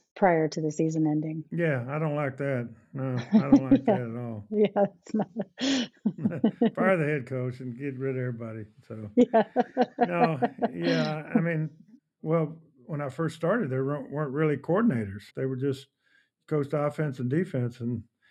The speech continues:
Speaker 2: somebody called the plays, but on the offense or defense, but they didn't, they started naming them coordinators, and then you, uh, I guess you get more money, but you also get, <laughs> you get the limelight, and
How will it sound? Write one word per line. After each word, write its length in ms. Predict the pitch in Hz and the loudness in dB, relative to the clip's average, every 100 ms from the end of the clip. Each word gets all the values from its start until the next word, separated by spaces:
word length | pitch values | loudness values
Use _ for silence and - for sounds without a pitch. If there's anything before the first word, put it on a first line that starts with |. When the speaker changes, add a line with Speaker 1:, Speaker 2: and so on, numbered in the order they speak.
| _ _ _ | _ _ _
Speaker 2:
somebody 400 | 156 156 147 139 | 2 4 2 0
called 300 | 156 143 127 | 0 0 -2
the 60 | |
plays, 580 | - 151 165 135 127 127 - | -2 0 2 0 -2 -4 -12
but 140 | 120 - - _ - | -12 -12 -20 _ -8
on 140 | 131 | -4
the 80 | 123 | -4
offense 540 | 123 120 123 120 131 127 | -4 -8 -8 -8 -8 -10
or 140 | 117 | -12
defense, 480 | 110 123 117 127 127 123 | -6 -6 -4 -6 -6 -10
but 140 | 117 | -8
they 120 | 135 | -4
didn't, 260 | 135 117 113 _ _ _ - | -2 -2 -4 _ _ _ -8
they 160 | 139 | -4
started 300 | 135 156 147 | 0 2 2
naming 320 | 135 147 147 139 | 2 2 2 0
them 120 | 123 | 0
coordinators, 640 | 151 165 139 131 131 127 | 2 2 2 0 0 0
and 120 | 131 127 | 0 0
then 140 | 131 | 0
you, 160 | 127 123 _ _ _ _ _ _ _ _ 120 | -2 -6 _ _ _ _ _ _ _ _ -14
uh, 220 | 117 117 | -12 -10
I 60 | 131 | -6
guess 200 | 139 131 | -6 -4
you 60 | |
get 180 | 127 143 | -4 -2
more 200 | 135 135 | -2 0
money, 400 | 135 196 143 143 - 123 | 2 2 2 0 -4 -6
but 200 | 135 131 | -2 -2
you 140 | 135 135 | 0 0
also 280 | 143 139 127 | 0 0 0
get, 240 | 139 143 - | 0 -2 -6
<laughs> 100 | - 147 - - - _ - | -12 -12 -12 -20 -20 _ -8
you 80 | |
get 140 | 151 160 | -6 -4
the 80 | 147 | -2
limelight, 600 | 165 180 151 143 151 143 | -2 -2 -4 -6 -6 -8
and 360 | 120 123 135 | -12 -12 -14